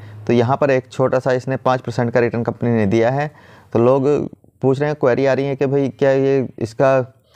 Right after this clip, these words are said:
जो है अब शेयर इसका बढ़ेगा या नहीं बढ़ेगा। तो देखिए, no doubt कि कंपनी अच्छी है, बहुत शानदार कंपनी है। कुछ इसमें न्यूज़ भी आ रही हैं जिसके बेसिस पे हम कह सकते हैं कि हाँ, कंपनी ये भी अच्छा करने वाली है। और देखिए, मार्केट में जब ये पचासी के आसपास शेयर था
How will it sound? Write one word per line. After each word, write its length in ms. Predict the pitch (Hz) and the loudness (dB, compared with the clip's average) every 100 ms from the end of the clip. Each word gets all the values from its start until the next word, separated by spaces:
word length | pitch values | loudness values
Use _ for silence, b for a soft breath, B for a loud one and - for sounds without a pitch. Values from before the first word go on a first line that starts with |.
| b b b | b b b
जो 140 | - 113 | -2 0
है 100 | 117 | 2
अब 180 | - 123 | 0 0
शेयर 260 | - 135 | 2 0
इसका 200 | 123 - | 2 -2
बढ़ेगा 320 | 123 104 120 139 | 0 2 2 2
या 100 | 139 | 2
नहीं 180 | 123 | 0
बढ़ेगा। 340 | 127 120 117 165 b b b b | 0 0 0 -4 b b b b
तो 60 | 123 | 0
देखिए, 300 | 120 180 180 | 2 2 0
no 220 | 165 131 | 0 2
doubt 220 | 123 147 | 2 0
कि 80 | 143 | -2
कंपनी 380 | 143 110 107 135 | -2 -2 -2 -2
अच्छी 280 | 113 113 160 | -2 0 0
है, 200 | 143 185 _ _ _ | 2 -2 _ _ _
बहुत 180 | 107 113 | -4 0
शानदार 360 | 113 110 127 | 0 2 0
कंपनी 340 | 139 127 127 139 | 0 -4 -4 -4
है। 140 | 156 165 | -4 -4
कुछ 200 | - 139 | -4 -2
इसमें 480 | 131 143 135 135 117 - _ - | -2 -2 0 0 -2 -6 _ -6
न्यूज़ 280 | 117 110 113 | 0 2 2
भी 100 | 135 | 2
आ 100 | 123 | 2
रही 160 | 131 | 0
हैं 140 | 131 143 | -4 -2
जिसके 240 | 135 - | -2 0
बेसिस 280 | 127 117 123 | 0 0 -2
पे 100 | - | -2
हम 140 | 127 | 0
कह 120 | 120 117 | 0 0
सकते 260 | 127 - | -2 -4
हैं 80 | 147 | -4
कि 80 | - | -2
हाँ, 220 | 120 180 B B B _ | -2 -4 B B B _
कंपनी 300 | 113 113 120 | -2 0 2
ये 80 | 107 | 2
भी 120 | 92 | 0
अच्छा 280 | - - 131 | -8 -2 0
करने 220 | 131 135 | 0 2
वाली 200 | 139 135 | 0 0
है। 160 | 156 202 b b _ - | -4 -8 b b _ -2
और 320 | 110 117 110 | 2 2 0
देखिए, 320 | 113 123 151 | -2 -2 -2
मार्केट 480 | 117 120 120 - 127 | -2 -2 -2 -4 -2
में 120 | 131 | 0
जब 140 | 131 | 2
ये 80 | 139 | 0
पचासी 460 | 135 107 107 107 131 | -2 0 0 0 -2
के 80 | 131 | 0
आसपास 340 | 123 - 131 | 0 -2 -6
शेयर 180 | - 123 | 0 -2
था 220 | 117 151 | 0 -4